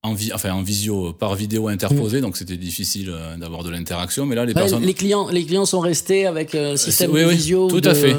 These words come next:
Speaker 2: au, de, ouais.
Speaker 1: Oui, oui, les plus fidèles sont là,
Speaker 2: Mm.
Speaker 1: nous ont suivis du début à la fin, nous ont soutenus, voilà, parce que dur de, ben, de rester fermé de,
Speaker 2: Mm.
Speaker 1: euh,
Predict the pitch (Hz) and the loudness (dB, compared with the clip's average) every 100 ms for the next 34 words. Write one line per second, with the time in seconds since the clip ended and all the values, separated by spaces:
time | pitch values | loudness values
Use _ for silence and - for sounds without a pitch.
0 | 151 - 147 107 104 143 143 139 - - | 0 -2 -2 0 -2 0 -2 -4 -14 -20
1 | - 131 160 143 123 151 147 131 135 139 | -2 2 4 2 2 0 2 4 4 4
2 | 123 113 151 104 101 - 110 104 98 104 | 2 4 4 2 -2 -2 -4 -4 -4 -4
3 | 95 101 92 110 123 98 95 104 95 95 | -4 -4 -4 -4 -4 -4 -6 -6 -6 -4
4 | 113 90 82 - 78 76 87 _ _ _ | -4 -6 -10 -14 -14 -14 -18 _ _ _
5 | _ _ 104 120 107 92 90 87 87 90 | _ _ -6 -2 -2 -2 -2 -2 -4 -4
6 | 95 104 - 95 95 104 87 80 80 80 | -4 -4 -4 -4 -2 -4 -6 -8 -10 -12
7 | 85 85 82 127 - _ _ _ _ _ | -12 -6 -4 -4 -6 _ _ _ _ _
8 | _ _ - 80 | _ _ -10 -8